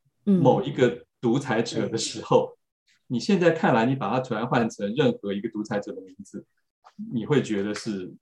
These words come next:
Speaker 2: 通用的。所以我来说，好的诗有这样子的一个，一个功用啊。虽然我觉得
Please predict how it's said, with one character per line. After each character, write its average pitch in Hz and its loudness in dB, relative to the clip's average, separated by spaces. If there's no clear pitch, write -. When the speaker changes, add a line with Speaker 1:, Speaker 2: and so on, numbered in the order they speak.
Speaker 2:
通 131 4
用 - 4
的。 - -18
所 - 6
以 165 8
我 135 2
来 123 6
说， 160 6
好 101 -4
的 131 0
诗 180 -4
有 101 2
这 156 -2
样 117 -2
子 - -18
的 104 -6
一 101 -4
个， 104 -4
一 143 -8
个 123 -2
功 135 4
用 143 2
啊。 - -20
虽 226 2
然 110 0
我 110 -4
觉 120 0
得 147 0